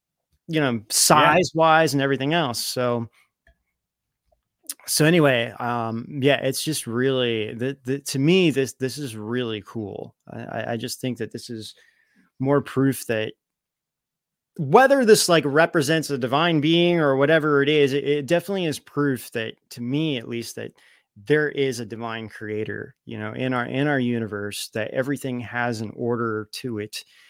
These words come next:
Speaker 1: and that we can find elements of God in almost an-, anything when we really look, look into it.
Speaker 2: Yeah.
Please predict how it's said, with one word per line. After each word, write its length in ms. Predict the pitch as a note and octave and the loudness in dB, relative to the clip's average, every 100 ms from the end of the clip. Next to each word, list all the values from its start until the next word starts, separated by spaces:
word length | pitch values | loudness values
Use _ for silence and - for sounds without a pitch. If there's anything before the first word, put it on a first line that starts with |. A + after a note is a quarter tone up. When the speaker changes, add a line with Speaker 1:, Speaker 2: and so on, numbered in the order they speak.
| _ _ _ _ | _ _ _ _
Speaker 1:
and 640 | B2+ B2 A#2 A2+ A2+ G#2+ - _ - | 0 0 0 -2 -4 -6 -12 _ -10
that 420 | A2+ A#2 A2 - _ - | -2 0 -2 -4 _ -10
we 260 | A2+ C3+ | -2 0
can 160 | B2 B2+ | 0 -2
find 400 | - A#2+ A#2+ A2+ | 0 0 0 -2
elements 520 | - A2+ A2+ G#2+ - | -4 -4 -4 -6 -8
of 120 | G2+ | -10
God 360 | G#2 G#2+ G#2+ G#2 | -6 -2 -2 -4
in 100 | G2+ | -8
almost 340 | G#2 G#2 - | -8 -8 -8
an-, 160 | A2+ A2+ | -8 -6
anything 540 | A#2+ B2 A#2+ A2 G2+ G2+ | -4 -4 -2 -6 -6 -8
when 120 | G#2 | -6
we 100 | G#2+ | -6
really 260 | G#2+ G#2+ | -6 -6
look, 240 | G2+ G#2+ - _ | -6 -8 -12 _
look 300 | B2 A#2 - | -4 -4 -2
into 280 | A2+ A#2+ - | -6 -6 -8
it. 280 | G1+ - - _ _ _ | -10 -12 -18 _ _ _
Speaker 2:
Yeah. 280 | B2 F3 | -10 -8